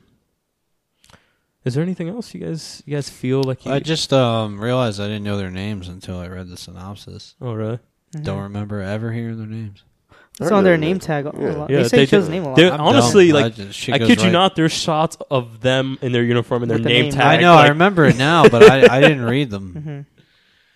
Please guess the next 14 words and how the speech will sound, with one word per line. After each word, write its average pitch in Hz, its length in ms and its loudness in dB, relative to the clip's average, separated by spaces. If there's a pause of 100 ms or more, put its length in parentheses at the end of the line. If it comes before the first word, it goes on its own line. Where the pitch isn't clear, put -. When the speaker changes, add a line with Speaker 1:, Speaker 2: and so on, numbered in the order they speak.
(120)
Speaker 2:
I 95 80 -10
just, 104 300 -12
I 95 200 -10
just, 104 300 -12
I 120 140 -4
just, 143 300 -6
my 127 140 -4
brain 127 320 -4
goes, 113 180 -2
"Oh, 123 160 -6
that's 107 240 -6
a 113 40 -12
name 120 240 -10
tag." 95 240 -12